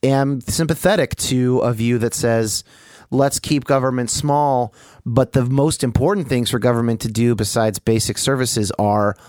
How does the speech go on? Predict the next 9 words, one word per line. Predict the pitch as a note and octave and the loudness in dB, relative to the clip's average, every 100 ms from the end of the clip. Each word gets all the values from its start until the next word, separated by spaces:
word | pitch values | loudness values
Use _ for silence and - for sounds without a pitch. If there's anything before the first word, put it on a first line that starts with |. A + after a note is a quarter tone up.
| _ - | _ -4
ensuring, | A#2 A2 - - C3 C3+ B2+ A#2+ A#2+ A2 - _ _ _ _ _ - | -2 -2 -2 0 0 2 0 -2 -4 -8 -14 _ _ _ _ _ 0
eh, | A2+ A2+ - | 2 2 0
no | A#2 A#2 | 0 2
racial | A#2 A2 A2+ A#2 | 2 0 0 0
bias, | G#2 G#2+ G#2+ G2 | 0 0 0 -2
no | G#2+ G#2+ | -2 0
gender | G#2+ G#2 G2+ | 2 2 2
bias, | G2+ G2+ G2+ G2+ - - - _ _ - _ | 2 2 0 0 -4 -6 -10 _ _ -20 _
ensuring," | A#2+ A2+ - B2 D3 D#3 D3 C#3 C3+ B2+ | -2 0 0 2 2 2 2 0 -2 -4